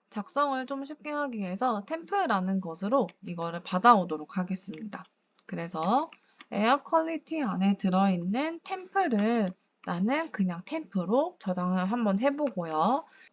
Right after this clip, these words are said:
먼저 이 템프 데이터를 표준화 시켜보도록 하겠습니다.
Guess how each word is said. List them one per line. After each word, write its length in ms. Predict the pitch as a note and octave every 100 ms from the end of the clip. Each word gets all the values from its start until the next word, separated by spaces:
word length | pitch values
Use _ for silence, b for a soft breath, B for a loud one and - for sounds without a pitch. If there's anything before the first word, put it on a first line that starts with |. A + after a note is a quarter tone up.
| _ _ _ _
먼저 420 | F#3+ G3+ G#3 B3+ A#3
이 180 | F#3+ G3+
템프 380 | D#4+ F4+ G#4 G4
데이터를 680 | G#3 F#3 F#3+ F3 A#3+ G3+
표준화 400 | - E4 F4 D#4+
시켜보도록 800 | D4+ C4+ D4+ A#3+ G3 F3+ F3+ F#3+
하겠습니다. 840 | A3 A3 - E3+ D#3+ D#3+ F3+ F3